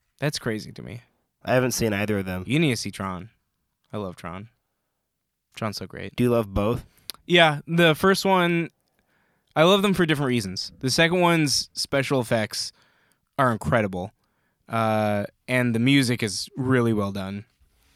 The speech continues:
Speaker 1: The second one, the special effects for the time were good, but the story is better. Uh, I enjoy the story in the first one more. And Jeff Bridges is better in the first one.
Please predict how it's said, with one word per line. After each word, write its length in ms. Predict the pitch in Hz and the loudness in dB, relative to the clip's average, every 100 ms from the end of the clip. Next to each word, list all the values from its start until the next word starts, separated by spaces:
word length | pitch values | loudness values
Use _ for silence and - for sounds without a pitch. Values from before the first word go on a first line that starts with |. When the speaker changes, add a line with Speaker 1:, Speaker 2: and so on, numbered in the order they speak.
| _ _ _ - | _ _ _ -2
Speaker 1:
The 120 | 143 | -2
second 360 | - 202 202 190 | 2 2 4 4
one, 200 | 180 165 | 4 4
the 80 | 135 | 0
special 320 | - 175 160 | -2 -2 0
effects 240 | 143 127 | 0 -2
for 120 | - 107 | -2 -6
the 60 | |
time 420 | - - 180 165 | -6 -2 2 2
were 140 | 135 110 | 2 0
good, 340 | 101 98 98 - - - _ | -2 -4 -8 -12 -20 -20 _
but 140 | - 120 | -4 -2
the 80 | |
story 400 | 120 - 117 104 | -4 -2 -2 0
is 80 | 101 | -2
better. 420 | - 85 - 107 - _ _ _ _ _ _ - | -6 -10 -8 -12 -12 _ _ _ _ _ _ -10
Uh, 220 | 101 98 | -6 -4
I 80 | - | -4
enjoy 260 | 113 110 107 | -4 -2 -4
the 80 | 101 | -4
story 260 | - 92 | -6 -6
in 60 | 85 | -8
the 60 | 76 | -10
first 220 | 85 - | -16 -14
one 80 | 80 | -14
more. 220 | 80 113 _ _ _ _ _ _ _ _ _ - | -14 -16 _ _ _ _ _ _ _ _ _ -10
And 160 | 110 | -8
Jeff 180 | 107 101 | -6 -8
Bridges 380 | - 92 98 110 | -8 -8 -8 -10
is 80 | 101 | -12
better 220 | - - - | -12 -14 -12
in 80 | 117 | -18
the 60 | |
first 240 | - 85 - | -16 -18 -16
one. 140 | 113 | -18